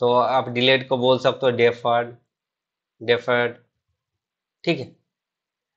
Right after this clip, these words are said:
और मॉडिफाइड आपको मैंने बताया कि मॉडिफाई करते हैं, कोई भी चीज को क्या करते हैं? कन्वर्ट करते हैं, वेरी कर देते हैं, ये मैं आपको करवा रखा हूँ, ठीक है। चलिए नेक्स्ट बात कर लेते हैं। नेक्स्ट आपको वन वर्ड बताना है animals that eat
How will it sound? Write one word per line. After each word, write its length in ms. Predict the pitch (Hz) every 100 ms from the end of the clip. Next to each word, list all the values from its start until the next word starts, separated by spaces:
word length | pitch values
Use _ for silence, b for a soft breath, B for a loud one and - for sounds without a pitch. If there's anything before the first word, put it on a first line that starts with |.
| _ -
और 160 | 127 131
मॉडिफाइड 560 | 143 147 147 165 160 160
आपको 240 | 156 165
मैंने 240 | 156 151
बताया 400 | 143 143 143 143
कि 140 | 143 147
मॉडिफाई 420 | 135 135 143 143
करते 280 | 143 135 139
हैं, 80 | 127
कोई 120 | 139
भी 100 | 131
चीज 140 | 135
को 100 | 139 139
क्या 140 | 143
करते 200 | 135 -
हैं? 60 | 143
कन्वर्ट 340 | 131 127 135 131
करते 260 | 127 123 139
हैं, 80 |
वेरी 280 | 127 127 131
कर 240 | 123 123 113
देते 240 | 113 120
हैं, 80 | 120
ये 120 | 131
मैं 160 | 135 139
आपको 240 | 139 - 170
करवा 320 | 135 117 113
रखा 280 | 113 - -
हूँ, 80 | _ _ _ 170
ठीक 120 | 143
है। 80 | 113 - _ _ _ -
चलिए 240 | 110 113
नेक्स्ट 240 | 117 120 120
बात 220 | 117 110
कर 120 | 120
लेते 300 | 117 113 -
हैं। 140 | 143 _ _ _ _ _
नेक्स्ट 320 | 131 180 - - 151
आपको 400 | 147 139 - 156 156
वन 200 | 143 143
वर्ड 180 | 151 151
बताना 420 | 139 - 127 127
है 120 | 143 156
animals 440 | 139 131 143 165 139
that 280 | 127 131 - 135
eat 200 | 123